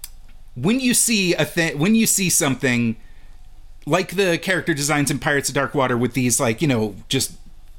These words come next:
ugly, evil pirates,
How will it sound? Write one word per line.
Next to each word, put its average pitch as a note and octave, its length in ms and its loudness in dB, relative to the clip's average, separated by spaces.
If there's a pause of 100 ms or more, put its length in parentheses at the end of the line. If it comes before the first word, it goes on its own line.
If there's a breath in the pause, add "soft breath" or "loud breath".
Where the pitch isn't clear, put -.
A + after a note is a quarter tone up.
(180)
ugly, D#3 400 2
evil C3+ 720 2
pirates, C3 880 0